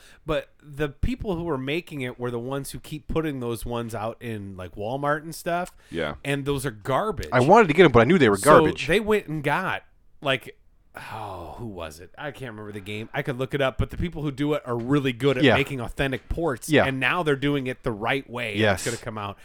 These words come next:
Speaker 1: Hell yeah, man! I was
Speaker 3: Eighty
Speaker 1: a Ge-,
Speaker 3: bucks, though.
Speaker 1: I was a, I don't care. I was a Genesis guy.
Speaker 3: Fuck
Speaker 2: I
Speaker 3: yeah,
Speaker 2: was
Speaker 3: so
Speaker 2: too.
Speaker 3: was I,
Speaker 1: I was a
Speaker 3: man.
Speaker 1: Genesis kid.
Speaker 2: I was
Speaker 3: My
Speaker 2: too.
Speaker 3: Genesis
Speaker 2: Yeah.
Speaker 3: died over your house somewhere. Your old house.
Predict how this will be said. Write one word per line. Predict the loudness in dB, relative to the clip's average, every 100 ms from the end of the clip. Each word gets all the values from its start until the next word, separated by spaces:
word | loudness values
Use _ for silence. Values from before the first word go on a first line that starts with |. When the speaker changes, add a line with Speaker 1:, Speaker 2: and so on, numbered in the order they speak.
| -14
Speaker 1:
Hell | -8 -6
yeah, | -2 0 -2 -4 -12 -8
man! | -4 -2
I | 2
was | 4
Speaker 3:
Eighty | 6
Speaker 1:
a |
Ge-, | 12
Speaker 3:
bucks, | 10 10 4
though. | 4
Speaker 1:
I |
was | 4 0
a, | -8 _ -8
I |
don't | -8 -2
care. | 2 4 4
I | -2
was | -4
a | -2
Genesis | 0 0 -4 -8 -6
guy. | -2 -2 2
Speaker 3:
Fuck | 0 2
Speaker 2:
I | 6
Speaker 3:
yeah, | 8
Speaker 2:
was | 10
Speaker 3:
so | 8
Speaker 2:
too. | 10
Speaker 3:
was | 10
I, |
Speaker 1:
I | 10
was |
a | 10
Speaker 3:
man. | 10 8
Speaker 1:
Genesis | 4 -4 -10 -8
kid. | -4 -2
Speaker 2:
I | 2
was |
Speaker 3:
My | 4
Speaker 2:
too. | 8
Speaker 3:
Genesis | 10 8 4 6
Speaker 2:
Yeah. |
Speaker 3:
died | 10 12
over | 10 10
your | 6
house | 6 4
somewhere. | 4 0 2 0 -4 _ _ _
Your | -6 -2
old | 0
house. | 0 -4 -12